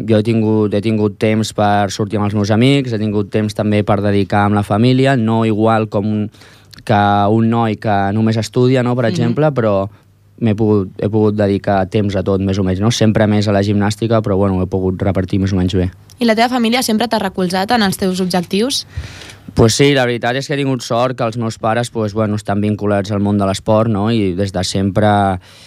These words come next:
Speaker 1: eh, pues, han estat recolzant-me, mai m'han demanat ni m'han pressionat perquè aconsegueixi resultats, al contrari, si les coses anaven bé, fenomenal, i si anaven malament, pues, m'animaven, no? Jo me'n recordo als començaments que,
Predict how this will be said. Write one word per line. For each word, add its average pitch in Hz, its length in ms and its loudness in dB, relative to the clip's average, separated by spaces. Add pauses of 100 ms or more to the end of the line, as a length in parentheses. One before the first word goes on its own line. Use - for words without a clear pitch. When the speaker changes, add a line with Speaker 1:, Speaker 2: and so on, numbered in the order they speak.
(260)
Speaker 1:
eh, 95 460 2
pues, 95 160 -2
han 98 120 2
estat 98 440 0
recolzant-me, 107 840 2
mai 104 360 2
m'han 101 260 0
demanat 95 520 0
ni 98 100 0
m'han 98 200 0
pressionat 98 480 0
perquè 95 180 -4
aconsegueixi 95 520 0
resultats, 95 600 2
al 92 120 0
contrari, 98 500 2
si 104 100 -2
les 92 180 0
coses 95 260 0
anaven 92 420 2
bé, 95 240 2 (200)
fenomenal, 95 680 2
i 104 60 0
si 101 120 -4
anaven 98 220 0
malament, 92 400 0
pues, 101 300 -2 (240)
m'animaven, 92 600 2
no? 98 140 2
Jo 92 220 2
me'n 95 160 2
recordo 95 380 0
als 95 140 -2
començaments 95 720 0
que, 95 400 2